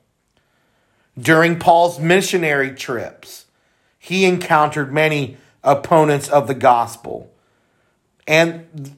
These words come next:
the very people who should have embraced the gospel, the very people who should have embraced the Messiah, the Jews,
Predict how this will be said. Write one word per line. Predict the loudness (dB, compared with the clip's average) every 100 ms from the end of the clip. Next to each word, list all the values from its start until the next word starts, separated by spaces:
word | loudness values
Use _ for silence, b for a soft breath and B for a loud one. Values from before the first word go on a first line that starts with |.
| _
the | -6
very | 0 4 4 2 -2 -14 _
people | -6 0 2 4 2
who | 0 -6 -6
should | -8 0 4 4 4
have | 2 4 2 0 -4 b b b
embraced | -2 -2 0 4 4 2 -4
the | 0
gospel, | 2 4 2 -2 -10 -12 b b b b
the | -4
very | 0 2 2 2
people | -4 -2 -2
who | -2 -4
should | 0 2
have | 2
embraced | 0 -6 0 2 2 0 -6 -4 2
the | 2
Messiah, | 2 -2 2 4 4 0 -8 -16 _ _ _ _ _ _ _ _ _ _ _ _ _
the | -6
Jews, | -4 -2 -2 -4 -8